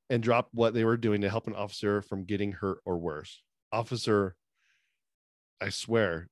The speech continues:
Gunnar Sexton, you know, and then the officer's name are both porn stars 'cause you got Gunnar Sexton and Officer Lynn Cyclox or Silcox in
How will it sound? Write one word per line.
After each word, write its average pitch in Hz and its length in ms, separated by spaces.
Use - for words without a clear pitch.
Gunnar 107 240
Sexton, 170 580
you 107 140
know, 107 340
and 101 140
then 98 80
the 101 80
officer's 104 300
name 90 200
are 92 80
both 87 220
porn 87 240
stars 82 260
'cause 90 140
you 92 60
got 90 220
Gunnar 92 280
Sexton 80 600
and 78 180
Officer 104 520
Lynn 92 360
Cyclox 85 1000
or 90 100
Silcox - 920
in 90 240